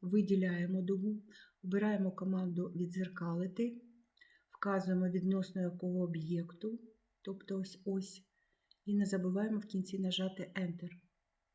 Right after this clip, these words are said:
Залишилось побудувати дугу там, де ми знаємо початок,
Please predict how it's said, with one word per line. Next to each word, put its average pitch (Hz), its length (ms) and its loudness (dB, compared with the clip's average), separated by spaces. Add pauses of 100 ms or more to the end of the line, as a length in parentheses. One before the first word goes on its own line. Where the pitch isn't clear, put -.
(1700)
Залишилось 226 600 0
побудувати 196 960 0 (840)
дугу 196 880 2 (1900)
там, 196 240 -2
де 190 100 0
ми 185 140 2
знаємо 185 420 0
початок, 185 880 -4